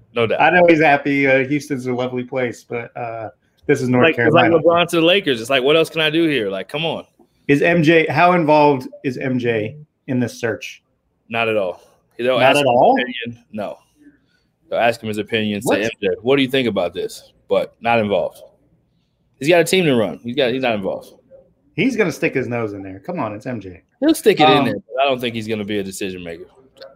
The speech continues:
Speaker 2: How about
Speaker 1: Could be.
Speaker 2: Kenny the Jet Smith outside the gate, outside the
Speaker 1: I
Speaker 2: box?
Speaker 1: like that one. I like that one. I don't think he's gonna do it, but I like that one.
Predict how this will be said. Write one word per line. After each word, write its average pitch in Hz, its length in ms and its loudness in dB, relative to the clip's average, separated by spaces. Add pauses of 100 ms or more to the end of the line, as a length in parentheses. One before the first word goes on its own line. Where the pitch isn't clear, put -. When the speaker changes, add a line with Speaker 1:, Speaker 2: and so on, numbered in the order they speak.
Speaker 2:
How 156 80 2
about 165 160 6
Speaker 1:
Could 131 60 2
be. 120 60 2
Speaker 2:
Kenny 160 220 0
the 139 120 0
Jet 143 260 0
Smith - 520 -4 (380)
outside 135 380 -2
the 117 80 -8
gate, 120 400 -8 (240)
outside 131 320 0
the 113 60 -10
Speaker 1:
I - 20 -10
Speaker 2:
box? 120 200 4
Speaker 1:
like 139 260 2
that 113 220 2
one. 101 180 -8
I 110 140 -6
like 147 260 0
that 95 180 0
one. 95 160 -8
I 120 60 0
don't 120 140 2
think 117 100 -2
he's 107 120 -4
gonna 107 140 -2
do 107 220 2
it, - 160 0
but 104 100 0
I 101 60 2
like 113 240 2
that 85 180 -4
one. 80 160 -14